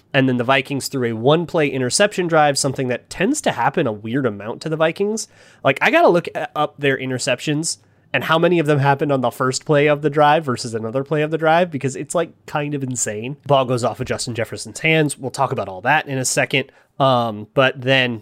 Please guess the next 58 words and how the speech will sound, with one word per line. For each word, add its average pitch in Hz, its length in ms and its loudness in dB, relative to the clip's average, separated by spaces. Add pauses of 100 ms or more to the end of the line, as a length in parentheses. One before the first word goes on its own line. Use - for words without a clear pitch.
the 139 80 -4
Steelers 135 400 2
get 123 220 0
another 147 280 2
touchdown 147 540 2
pretty 139 220 0
quickly. 151 320 0
It's 131 120 2
now 104 140 -8
fourteen 160 440 0
to 151 60 0
twenty-nine. 156 560 4
You're 127 80 2
sitting 147 220 -6
there 156 80 -2
going, 131 220 2
"Oh 147 100 0
no, 139 320 4
touchdown," 156 560 0
and 131 100 2
then 123 120 0
another 120 240 -4
touchdown 139 340 -2
and 123 140 -2
a 113 60 -4
two, 147 420 0
and 127 120 2
then 110 120 -6
this 117 120 -8
is 117 80 -6
actually 110 380 -4
a 107 60 -4
tie 104 260 -10
game. 180 540 0 (440)
And 143 160 2
then 131 140 2
the 127 60 0
Vikings 123 360 0
go 127 140 0
three 107 240 -8
and 104 100 0
out, 240 280 4
and 120 100 -4
you're 110 100 -4
like, 202 400 -8
"Oh 92 540 -8
no." 202 760 6
<laughs> - 80 -8
And 143 220 4
then 123 200 2
the 120 80 0
Steelers 127 320 0
get 113 100 -4
another 127 240 0
touchdown, 214 360 -2
making 135 200 0
it 117 160 -6
twenty 170 460 2